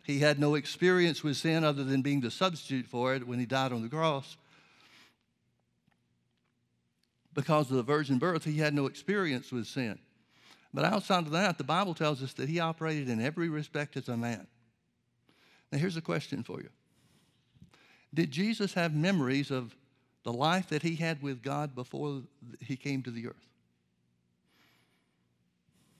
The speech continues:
The Bible says, Paul tells us writing to the church, that all things were made by him and for him. And we certainly know that at the point of Jesus' resurrection,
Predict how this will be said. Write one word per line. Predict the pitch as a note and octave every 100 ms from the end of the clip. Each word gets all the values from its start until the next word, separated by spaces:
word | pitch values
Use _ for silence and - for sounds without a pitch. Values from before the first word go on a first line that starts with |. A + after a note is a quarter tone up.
| _ _ _ _ _ _ _ _ _ _ _ _ _ - - -
The | D3
Bible | D3+ E3+ F3
says, | D#3 D#3+ D#3+
Paul | - E3
tells | D#3+ D#3 C#3+
us | C#3
writing | D#3+ D3+ C#3
to | A#2+
the |
church, | A2+ E3+ C#3+ - _ _ _ _ _ _ _ _ -
that | C#3
all | D3+ F3
things | F3+ E3+ D#3
were | D#3+
made | D#3 D#3+ C#3+
by | D3 E3+ F3+
him | E3 D#3 D3 D3+ D3+ -
and | C#3 C#3+
for | C#3+ G3 F#3+
him. | D3+ A2 - _ _ _ _ _ _ _ _ _ _ _ _ _ _ _ _ _ _
And | B2+ C#3
we | C#3+
certainly | F3+ D3+ D#3
know | D#3 D#3 E3
that | C#3+ C3+
at | C3
the | C3
point | D#3 E3 C#3+ - _ _ _ _ _ _ _ _ _ _ _ _ _ _ _ _ _
of | C3+
Jesus' | B2+ E3+ E3 C#3 -
resurrection, | D#3+ C#3+ C#3+ E3+ E3 - B2